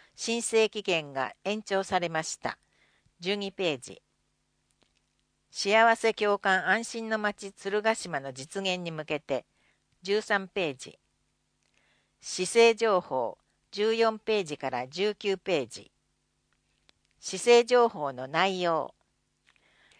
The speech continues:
新型コロナウイルス感染症に関する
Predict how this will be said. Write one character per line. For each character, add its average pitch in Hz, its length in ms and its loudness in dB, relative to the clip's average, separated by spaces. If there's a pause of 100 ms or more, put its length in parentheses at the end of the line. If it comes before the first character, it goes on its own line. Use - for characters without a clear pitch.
(120)
新 233 260 -4
型 233 240 4
コ 233 120 4
ロ 226 120 4
ナ 220 200 2
ウ 214 80 0
イ 185 40 -2
ル 180 80 -2
ス 147 260 -4
感 220 260 -2
染 226 220 -4
症 214 220 -4
に 208 160 -8
関 196 220 -4
す 196 180 -8
る 147 200 -6